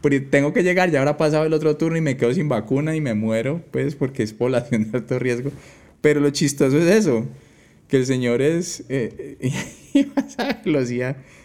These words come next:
tiene ochenta y ocho años a ciento noventa y uno, un duro ese señor. Pues porque a mí me da cutucutu manejar a esa velocidad, es una locura. No, es que ciento veinte ya es,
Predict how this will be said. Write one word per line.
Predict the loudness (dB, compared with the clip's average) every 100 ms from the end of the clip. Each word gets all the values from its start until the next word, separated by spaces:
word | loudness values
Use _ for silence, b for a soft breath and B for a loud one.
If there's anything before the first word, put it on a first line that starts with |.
| -6
tiene | -2 0 -2 -6 B B B B B _ -4
ochenta | 0 0 2 4
y |
ocho | 2 2
años | 0 -2 -2
a | -4
ciento | -2 -2 -2 0
noventa | 0 0 0
y |
uno, | 0
un | 0 -2 -2 -2
duro | 0 0
ese | 0 0
señor. | 0 -2 -4 -10 _
Pues | -6 -4
porque | -4 -2 -2 -4 -8 -4
a | 0
mí | 2
me | 2
da | 2 2 0 0 -2 -6 -4
cutucutu | -4 -2 -2 -2 -2 0
manejar | 0 0 0 0
a |
esa | 0 0
velocidad, | 0 -2 -2 -4 -4
es | -4
una | -2 0
locura. | -2 -2 -4 -4 -8 _
No, | -4 -2
es | -2 -2
que | -4
ciento | -4 -8 -4 0 0 0 -2 0 0 2
veinte | 0 0 -2 -2 -2
ya | 0 0 0
es, | -2 -2 -8